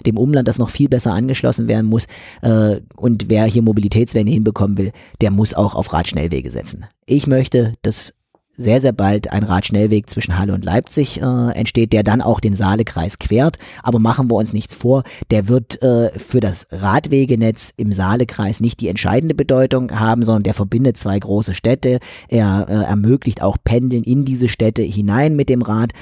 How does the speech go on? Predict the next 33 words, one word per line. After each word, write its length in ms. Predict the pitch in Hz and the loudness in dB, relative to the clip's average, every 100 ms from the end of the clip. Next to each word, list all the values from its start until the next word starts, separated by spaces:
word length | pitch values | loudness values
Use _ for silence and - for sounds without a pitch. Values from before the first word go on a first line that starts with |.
| - - | -20 -4
aber 180 | 113 - | 0 2
er 200 | 107 110 | 2 0
wird 240 | 113 - | 0 0
nicht 240 | 131 - | 0 0
so 160 | - 123 | 0 0
stark 440 | - 110 110 110 | 2 0 0 -2
zur 220 | - 117 107 | -2 0 2
Durchlässigkeit, 1000 | 117 139 131 120 117 - 110 110 113 - | 2 2 2 0 -2 -2 0 2 0 0
äh, 200 | 110 107 | -2 -2
für 140 | - | 0
den 160 | 110 98 | 0 0
Saalekreis 640 | 98 107 117 - 101 104 | 0 0 -2 -2 -4 -4
beitragen, 680 | - 95 101 - 101 101 98 - - | -4 -4 -4 -4 -2 -2 -4 -10 -4
was 200 | 104 - | -2 -2
Radverkehr 520 | 82 - 82 - - | -6 -6 -8 -8 -10
anbelangt. 420 | - - 120 - - _ - - - | -12 -12 -14 -16 -20 _ -20 -20 -2
Ähm, 300 | 117 107 95 | 0 2 0
dafür 240 | 107 147 139 | 0 0 2
braucht's 300 | 120 113 - | 0 0 -2
andere 300 | 127 175 180 | -2 0 0
Mittel 340 | 185 208 202 - - - | 0 -2 -2 -8 -20 -2
und, 400 | 139 139 139 117 | 0 2 -2 0
äh, 260 | 135 131 131 | 2 2 2
die 580 | 135 123 104 123 127 147 | -2 -12 -14 -12 -6 -4
liegen 580 | 151 170 185 180 175 185 _ _ _ | -2 0 0 0 -2 -8 _ _ _
in 160 | 135 123 | 0 0
Teilen, 640 | 80 92 147 190 220 190 | 2 2 4 2 0 -2
äh, 20 | |
auf 640 | - 147 147 143 143 - 123 | -4 -4 -2 -4 -4 -2 0
der 140 | 127 | 2
Ebene 220 | 127 135 107 | 2 2 0
des 120 | 95 | -2
Landes. 480 | 95 143 302 - | -2 -2 -4 -8